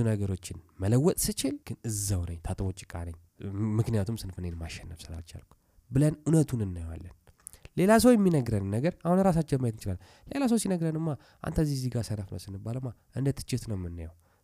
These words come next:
ወዲያው አታክ ነው ይመስላል። ራሳችን ስናየው ነው ትክክለኛ ኢፌክት ነው። አሁን እናምናለን፣ አሁን ችግር እንዳለ እናውቃለን፣ አሁን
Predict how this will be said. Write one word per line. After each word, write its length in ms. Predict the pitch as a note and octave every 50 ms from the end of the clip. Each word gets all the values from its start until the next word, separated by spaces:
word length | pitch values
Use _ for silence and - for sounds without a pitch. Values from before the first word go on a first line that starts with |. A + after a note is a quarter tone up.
| _ _ _ - -
ወዲያው 220 | B2+ D#3+ D#3 D3+
አታክ 240 | C#3+ C#3+ - E3 - -
ነው 120 | B2 G#2
ይመስላል። 400 | F2 D#2+ E2 - - C2+ - - _ _ _ _ _ -
ራሳችን 580 | - A#2 A2 - A2+ - _ - - - A2 G#2+ G2
ስናየው 580 | - - G2 G2 F#2+ F#2 F#2+ G2 G2+ G2+ G2 F#2+
ነው 120 | G2 G2
ትክክለኛ 520 | F#2+ - - - - - - G#2+ F2+ E2+ E2+
ኢፌክት 300 | E2+ - - - - -
ነው። 120 | - F#2 - - - - - - -
አሁን 220 | - A#2 C3 C#3+ - -
እናምናለን፣ 720 | A#2+ A2+ A2 G#2+ G#2 G2+ F#2 F#2 F#2 F2 F2 F2+ F#2 - -
አሁን 220 | A2+ A2+ B2 C3 A#2+
ችግር 300 | - - A2+ G#2+ - G#2+ G#2+
እንዳለ 220 | G2+ G2 G2+ G2
እናውቃለን፣ 500 | G2 G2 F#2 F#2 F2+ - - G2 - - -
አሁን 280 | - A#2 A2+ B2+ C3+